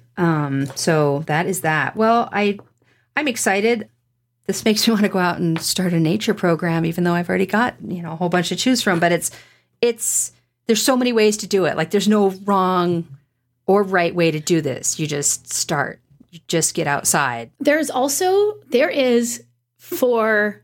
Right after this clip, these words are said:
Speaker 2: like, thinking big, thinking for that special occasion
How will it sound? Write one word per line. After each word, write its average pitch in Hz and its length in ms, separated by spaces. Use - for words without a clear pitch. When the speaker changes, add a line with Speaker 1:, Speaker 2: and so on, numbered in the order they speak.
Speaker 2:
like, 226 200
thinking 277 540
big, 226 380
thinking 240 320
for 233 160
that 190 320
special 233 580
occasion 208 960